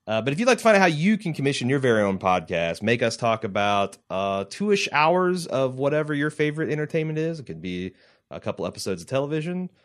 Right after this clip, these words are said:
Uh, it could be a movie. Maybe we've seen it. Maybe we haven't. Maybe it's good. Maybe it's bad. You can do that at baldmove dot com slash shop. Click on the big wheel, the big, the, the big film canister, and it'll, t-, it'll tell you all about it.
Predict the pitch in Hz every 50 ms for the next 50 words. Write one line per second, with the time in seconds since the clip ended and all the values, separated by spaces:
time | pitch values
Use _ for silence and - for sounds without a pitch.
0 | _ _ _ _ _ _ _ - 104 101 92 80 - - - 95 82 78 90 90
1 | 87 85 85 92 101 107 117 131 139 160 165 - _ _ _ _ _ _ - -
2 | 82 90 90 90 101 98 101 98 - - 123 120 131 135 101 92 95 98 101 98
3 | 98 98 98 107 110 120 127 139 120 98 98 101 98 107 107 - - 123 120 120
4 | 113 110 117 117 113 117 - - 123 131 135 147 156 156 139 - _ _ _ -
5 | 117 120 123 120 113 123 147 156 151 143 131 123 123 110 95 101 92 92 113 113
6 | 113 117 117 104 113 110 104 - - 110 104 104 101 - - 123 120 135 135 -
7 | - - 85 80 82 85 82 - - _ _ _ _ _ _ _ _ _ _ _
8 | - 131 123 120 117 117 113 101 95 104 110 110 98 90 92 98 95 98 98 95
9 | 92 95 95 90 - - 90 104 101 95 85 87 85 - 92 92 85 82 80 -
10 | - 92 85 101 98 98 - - 107 101 98 95 92 - 90 90 90 87 - -
11 | 95 90 87 85 85 - _ _ _ _ _ _ _ - 95 92 92 - - 92
12 | 92 - - - 90 95 92 - - 98 92 92 82 90 92 90 82 82 82 80
13 | 80 78 76 76 - -